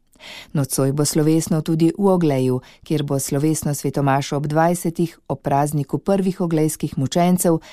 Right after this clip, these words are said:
daroval predsednik Italijanske škofovske konference, kardinal Bassetti.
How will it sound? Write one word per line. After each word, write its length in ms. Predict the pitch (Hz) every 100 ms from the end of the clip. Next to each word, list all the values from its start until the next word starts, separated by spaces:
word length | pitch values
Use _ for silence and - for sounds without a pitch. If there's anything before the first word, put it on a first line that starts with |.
| - -
daroval 460 | 202 208 175 156 156
predsednik 540 | 165 156 226 196 170
Italijanske 580 | 160 147 147 143 147 -
škofovske 540 | 135 131 135 131 - 127
konference, 720 | 127 127 151 175 190 190 165 - -
kardinal 560 | - 202 190 156 131 127
Bassetti. 640 | 131 123 - 131 - 120